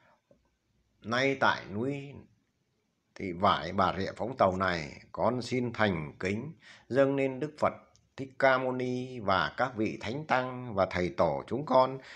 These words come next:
chứng minh cho hương linh Hoàng Đình Vẽ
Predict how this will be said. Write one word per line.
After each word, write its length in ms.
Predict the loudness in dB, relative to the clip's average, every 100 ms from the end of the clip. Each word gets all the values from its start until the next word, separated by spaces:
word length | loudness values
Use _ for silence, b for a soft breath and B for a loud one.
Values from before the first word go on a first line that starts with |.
| B B
chứng 280 | 2 4 2
minh 240 | 0 0
cho 480 | 4 6 6 2 -6 b b b
hương 680 | 4 6 4 -2 -4 -2 0
linh 320 | 0 0 -4 4
Hoàng 320 | 6 6 4
Đình 220 | -2 0
Vẽ 400 | 2 2 2 -2